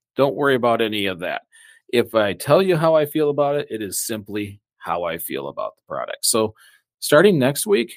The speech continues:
you're gonna see some of those intermingled in. Anyways,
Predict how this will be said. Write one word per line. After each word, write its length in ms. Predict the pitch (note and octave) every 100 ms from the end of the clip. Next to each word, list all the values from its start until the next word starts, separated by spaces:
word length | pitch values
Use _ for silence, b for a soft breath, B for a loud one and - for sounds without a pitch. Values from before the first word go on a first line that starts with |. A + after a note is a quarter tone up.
| -
you're 140 | F#3
gonna 160 | G#3+ G3
see 180 | A#3 G3
some 220 | F#3 B2+
of 80 | G#2+
those 260 | G2+ - C#3
intermingled 800 | C3 A#2+ A2 A#2 A2+ G2+ F#2 -
in. 340 | G2+ D#2 C#2 - _ -
Anyways, 760 | A3+ E3 F#2 G1+ G1+ -